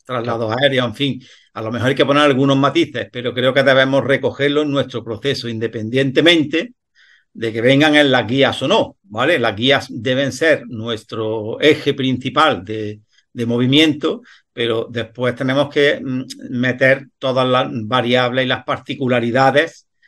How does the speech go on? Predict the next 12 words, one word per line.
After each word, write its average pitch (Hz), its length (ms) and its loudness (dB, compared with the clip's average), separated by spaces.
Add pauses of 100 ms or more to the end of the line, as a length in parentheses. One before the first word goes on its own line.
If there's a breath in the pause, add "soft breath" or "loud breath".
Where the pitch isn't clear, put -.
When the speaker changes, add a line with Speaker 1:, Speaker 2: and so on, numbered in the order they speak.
(300)
Speaker 1:
que 120 200 -6
tiene 120 320 0
nuestro 135 320 0
trabajo 117 340 2
y - 40 -2
nuestro 123 280 -6
medio. 110 420 -6
¿No, 117 440 -6
no 120 260 -8
veis 135 340 -4
eso 120 280 -12
oportuno? 117 800 -10